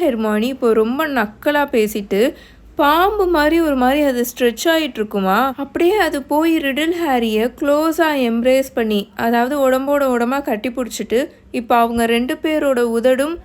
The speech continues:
டச் ஆகுமா. ரானோட முகமே கோவத்தோட உச்ச கட்டத்துக்கு போயிருக்கும். அந்த வாளை அவன் நல்லா பயங்கரமா உயர்த்துவானா. அவனோட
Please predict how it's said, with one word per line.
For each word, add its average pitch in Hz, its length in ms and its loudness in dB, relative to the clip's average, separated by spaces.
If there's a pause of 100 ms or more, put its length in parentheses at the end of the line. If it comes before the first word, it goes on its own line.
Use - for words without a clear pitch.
(180)
டச் 233 340 -2
ஆகுமா. 247 580 -2 (120)
ரானோட 285 760 0
முகமே 269 560 -2 (160)
கோவத்தோட 294 600 2
உச்ச 285 440 -4
கட்டத்துக்கு 285 480 -4
போயிருக்கும். 233 640 0 (180)
அந்த 214 300 0
வாளை 277 420 0
அவன் 294 200 -2
நல்லா 285 680 0 (200)
பயங்கரமா 320 800 -2 (120)
உயர்த்துவானா. 269 600 -2
அவனோட 277 280 -2